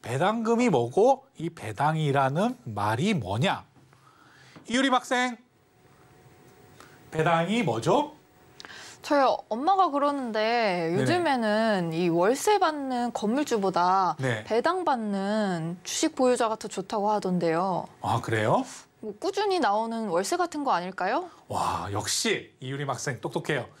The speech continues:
Speaker 1: 소유 지분에 따라서, 즉 기업, 기업은 어떤 거죠? 기업은 왜 존재하나요? 기업은 돈을 벌려고 있는 것이에요. 회사, 아빠들이, 엄마들이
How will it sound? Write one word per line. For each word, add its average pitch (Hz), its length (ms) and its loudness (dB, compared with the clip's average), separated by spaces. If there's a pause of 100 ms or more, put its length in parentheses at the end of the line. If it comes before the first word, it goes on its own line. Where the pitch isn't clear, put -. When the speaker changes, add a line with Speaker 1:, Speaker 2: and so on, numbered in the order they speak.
(220)
Speaker 1:
소유 202 400 0
지분에 131 380 -2
따라서, 139 580 0 (400)
즉 - 240 -2 (260)
기업, 220 460 0 (520)
기업은 226 500 0 (120)
어떤 220 480 -2
거죠? 196 440 2 (340)
기업은 240 380 -2
왜 196 180 0
존재하나요? 127 560 -4 (840)
기업은 208 680 0 (360)
돈을 156 440 -2
벌려고 151 480 2
있는 139 380 -4 (200)
것이에요. 101 480 -4 (460)
회사, 214 320 -2 (580)
아빠들이, 247 800 0 (220)
엄마들이 196 760 0